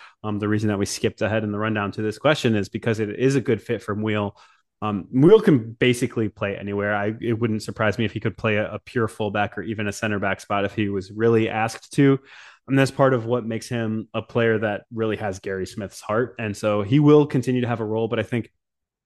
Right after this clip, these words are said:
once Nashville has a little bit more, uh, of their first choice eleven available all the time, I think Schaffelberg is the guy who's more likely to be in the starting lineup than Muyl.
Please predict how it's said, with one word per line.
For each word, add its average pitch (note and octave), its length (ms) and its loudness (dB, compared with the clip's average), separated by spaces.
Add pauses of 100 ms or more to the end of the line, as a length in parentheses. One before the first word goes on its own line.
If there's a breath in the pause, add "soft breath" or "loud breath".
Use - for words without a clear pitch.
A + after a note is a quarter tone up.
(240)
once D3 240 4
Nashville A#2+ 380 -2
has A2 160 0
a A2 40 -2
little A2+ 200 0
bit A2 160 -2
more, G#2+ 460 -2 (440 loud breath)
uh, A2 160 -2 (120)
of A#2 180 0
their A2+ 420 4
first B2+ 320 -2
choice B2 280 0
eleven A2 440 -2
available A#2 540 -2
all G2+ 140 -2
the G#2+ 80 -10
time, G#2 460 -4
I G#2+ 60 -10
think A2 140 -4
Schaffelberg G#2+ 500 -2
is G2 120 -8
the G#2+ 60 -12
guy G2+ 140 -2
who's G#2+ 160 -4
more C#3 220 8
likely A#2+ 300 4
to A2 60 -2
be A2 80 -2
in G#2 80 -4
the G2+ 60 -8
starting G2+ 280 -6
lineup F#2+ 300 -6
than F2+ 120 -10
Muyl. E2+ 220 -12